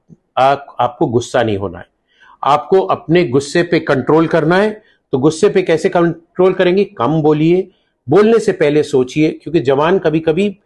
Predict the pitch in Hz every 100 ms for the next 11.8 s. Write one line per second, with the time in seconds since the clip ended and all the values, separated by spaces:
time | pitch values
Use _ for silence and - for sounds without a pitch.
0 | _ - 123 143 170 175 - 143 143 120
1 | 107 113 117 131 135 139 139 - 131 143
2 | 190 - _ _ - 120 - - 151 139
3 | 139 - 123 123 127 123 123 107 101 95
4 | 90 - - - - 151 160 180 175 160
5 | 165 175 170 165 156 147 - 147 139 156
6 | 160 139 - 147 175 185 143 135 139 151
7 | 151 - _ - 151 156 143 143 - 127
8 | - 139 127 127 147 139 120 143 139 131
9 | 139 131 131 135 95 - _ _ _ _
10 | 127 - 156 131 127 160 165 127 123 160
11 | 156 160 160 165 175 175 165